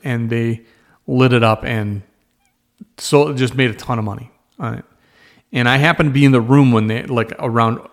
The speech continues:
I was in the same place where all the salespeople were selling, and it was just the most gratifying feeling ever to hear them talk, you know, about how amazing this was and great opportunity, and then they sold the crap out of it.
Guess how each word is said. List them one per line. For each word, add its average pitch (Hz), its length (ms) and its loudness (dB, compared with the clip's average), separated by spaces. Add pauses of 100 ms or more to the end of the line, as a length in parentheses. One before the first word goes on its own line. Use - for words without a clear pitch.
(140)
I 131 60 -4
was 117 140 -6
in 135 100 0
the 123 60 0
same 143 360 -2
place - 320 -2
where 120 80 0
all 117 100 2
the 113 80 -4
salespeople 113 560 -6
were 113 80 -6
selling, 117 300 -8
and 110 100 -10
it 135 60 -10
was 120 180 -8
just 120 180 -6
the 131 60 -6
most 117 260 -2
gratifying 113 640 -4 (1120)
feeling 120 380 -2
ever 110 180 0
to 104 80 -4
hear 117 220 0
them 104 400 -8 (1160)
talk, 113 500 0 (920)
you 123 180 -2
know, 113 180 -2
about 110 200 -2
how 110 140 -2
amazing 110 460 -2
this - 140 -10
was 110 380 0
and 104 180 -6 (520)
great 123 200 2
opportunity, 113 800 -2
and 117 160 -4
then 110 120 -2
they 107 100 -2
sold 110 320 -2
the - 80 -8
crap 110 480 -8
out - 160 -6
of - 80 -10
it. - 120 -18